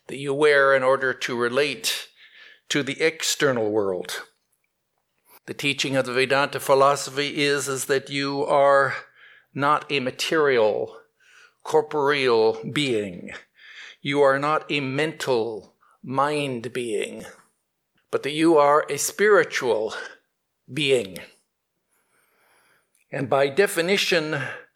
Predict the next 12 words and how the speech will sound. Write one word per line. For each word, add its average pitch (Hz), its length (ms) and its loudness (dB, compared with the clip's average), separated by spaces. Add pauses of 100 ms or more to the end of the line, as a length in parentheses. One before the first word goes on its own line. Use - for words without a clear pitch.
(200)
the 127 80 -2
word 151 360 2
spiritual 113 1160 0 (840)
means 156 640 -2
the 139 100 -2
spirit 147 720 2
is 147 180 -2
by 147 200 2
definition 151 880 -2 (960)
metaphysical, 147 880 0 (960)
transpersonal, 143 1120 0 (1160)
transcendental, 135 1200 -2